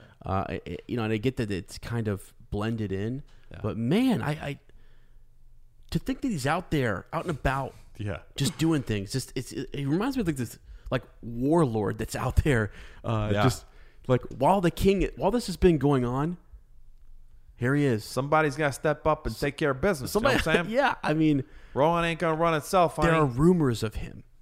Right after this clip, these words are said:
Speaker 1: moving about and
Speaker 2: Yeah.
Speaker 1: things, and, and it's, and where is he? We
Speaker 2: Yeah.
Speaker 1: w-, like, it's, it's, it's just kind of a cool thing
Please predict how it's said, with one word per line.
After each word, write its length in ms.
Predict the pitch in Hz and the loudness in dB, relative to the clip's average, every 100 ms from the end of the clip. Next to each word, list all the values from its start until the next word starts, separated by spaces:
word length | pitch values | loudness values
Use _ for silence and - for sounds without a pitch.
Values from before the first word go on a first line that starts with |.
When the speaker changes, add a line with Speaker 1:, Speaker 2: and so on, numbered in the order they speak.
| - | -8
Speaker 1:
moving 380 | 123 123 110 107 | 0 2 2 -2
about 340 | - 123 - | -6 -8 -8
and 100 | - | -6
Speaker 2:
Yeah. 40 | |
Speaker 1:
things, 320 | - 98 110 120 | -4 -4 -4 -6
and, 100 | - | -6
and 120 | 120 | -6
it's, 140 | 113 - | -6 -6
and 160 | 135 123 131 | -8 -8 -2
where 220 | 165 180 | 0 0
is 300 | 180 175 147 | -4 -6 -4
he? 200 | 120 110 | -6 -6
We 120 | 117 | -6
Speaker 2:
Yeah. 100 | 135 | -4
Speaker 1:
w-, 160 | - - - - | -4 -6 -18 -12
like, 140 | - - | -10 -8
it's, 140 | 147 - | -6 -6
it's, 180 | 139 - - - - | -6 -10 -20 -20 -4
it's 120 | 147 | -2
just 160 | 226 - | 0 0
kind 160 | 170 | 0
of 80 | 117 | -2
a 40 | 87 | -4
cool 500 | - 127 117 107 107 - - - - - _ _ _ - | -2 0 0 -2 -6 -16 -20 -20 -20 -20 _ _ _ -20
thing 500 | - - 160 143 113 | -18 -4 -2 -2 -4